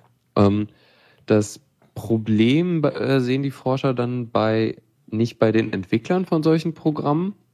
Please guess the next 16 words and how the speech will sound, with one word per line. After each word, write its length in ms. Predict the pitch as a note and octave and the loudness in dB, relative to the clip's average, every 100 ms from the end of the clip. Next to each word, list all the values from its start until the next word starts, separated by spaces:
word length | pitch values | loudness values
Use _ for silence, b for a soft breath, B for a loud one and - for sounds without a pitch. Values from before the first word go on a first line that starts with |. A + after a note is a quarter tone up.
| _ - | _ 0
sondern 340 | G#2+ B2 A#2+ | 2 2 2
bei 200 | A2 G#2+ | 2 2
der, 380 | G#2 G2+ G2+ - | 2 2 0 -4
bei 200 | - G2+ | -2 -2
den 380 | G2 G#2+ G#2+ G#2 | 0 0 0 -4
Entwicklern 460 | - G#2 G#2+ A2 G2+ | -6 -4 -4 0 0
der 100 | G2+ | 0
Bibliotheken, 760 | G2 F#2+ G2+ G2 B2+ C#3 G#2 | 0 2 0 2 2 0 -2
die 120 | F#2+ F#2 | -8 -4
benutzt 520 | F#2 G#2 D3 - - | 0 0 0 -4 -2
werden, 240 | F#2+ F#2+ | -2 -2
um 260 | - G2+ G2+ | -4 -4 0
das 300 | F#2+ G2 - | -2 -4 -4
Zertifikat 600 | G2 G2 F#2 - G#2 G2 | -2 -2 -4 -4 -2 -2
zu 180 | G2 F#2 | -4 -2
validieren. 580 | F#2+ F2+ G#2 A#2 E2+ | 0 0 2 2 0